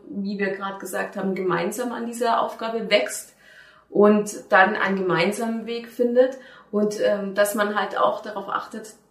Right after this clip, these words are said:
man könnte ein bisschen gereizter sein, aber vielleicht sollte man auch ein bisschen Rücksicht auf den Partner nehmen, denn auch für den ist so eine O P nicht einfach. Diese O P betrifft, wie gesagt, nicht nur mich als Betroffenen, der diese O P machen lässt, sondern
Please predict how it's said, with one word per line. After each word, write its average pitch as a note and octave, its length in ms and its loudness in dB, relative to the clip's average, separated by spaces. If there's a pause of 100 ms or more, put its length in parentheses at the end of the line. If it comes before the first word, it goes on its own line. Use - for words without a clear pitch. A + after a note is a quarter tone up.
(200)
man G3 160 -2
könnte B3 280 -2
ein A#3+ 60 -4
bisschen A3+ 240 -8
gereizter A3 500 -8
sein, G#3+ 360 -8
aber G3 420 -2 (460)
vielleicht G3 260 2
sollte G3+ 180 -4
man F#3+ 140 -4
auch F#3+ 120 -4
ein G3+ 80 -8
bisschen F#3+ 560 -4 (840)
Rücksicht A#3+ 480 6
auf - 120 -10
den F3 160 -6
Partner F#3 380 -4
nehmen, F#3 300 -2
denn F#3 280 -4 (360)
auch G3+ 200 8
für G3+ 80 0
den G#3+ 200 0
ist - 200 -4
so F#3 100 -4
eine F3+ 200 -2
O - 40 -8
P G3+ 220 -6
nicht F#3+ 200 -4
einfach. A3+ 480 -4 (400)
Diese A3 280 8
O G#3 40 0
P B3 180 0
betrifft, B3+ 460 6
wie G#3+ 80 -8
gesagt, G#3+ 480 4
nicht B3 320 2
nur G#3 440 6
mich A#3 380 2
als F#3+ 220 0
Betroffenen, A#3 580 6
der G3+ 280 2
diese F#3 240 -2
O E3+ 40 -2
P G3 140 -4
machen F#3+ 240 -4
lässt, G#3+ 280 -6
sondern G3+ 340 -4